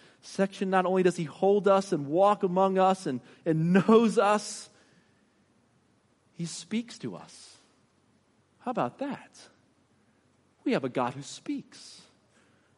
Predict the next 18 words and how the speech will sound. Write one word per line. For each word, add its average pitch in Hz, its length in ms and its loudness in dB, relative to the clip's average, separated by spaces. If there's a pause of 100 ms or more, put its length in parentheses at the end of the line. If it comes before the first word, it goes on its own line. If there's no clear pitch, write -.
We 320 120 6
have 185 120 6
a 175 60 2
God 190 280 6
who 208 140 2
makes 220 280 4
himself 240 400 2
known 262 400 2
to 190 180 2
us. 165 200 2 (340)
We 330 140 6
have 269 160 4
a 208 60 4
God 247 320 6
who 233 100 2
has 196 140 -2 (160)
revealed 226 500 2
himself 220 400 4